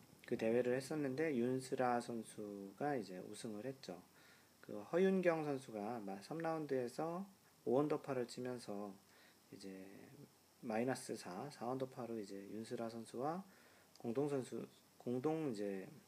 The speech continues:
그 선두로 이제 끝났고, 연장에서, 연장, 연장 두 번째 홀에서 이제 윤스라 선수가 버디를 하고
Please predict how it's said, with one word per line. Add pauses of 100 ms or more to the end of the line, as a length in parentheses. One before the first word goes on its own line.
(300)
그
선두로
이제 (320)
끝났고,
연장에서, (560)
연장,
연장
두
번째
홀에서
이제
윤스라
선수가 (420)
버디를
하고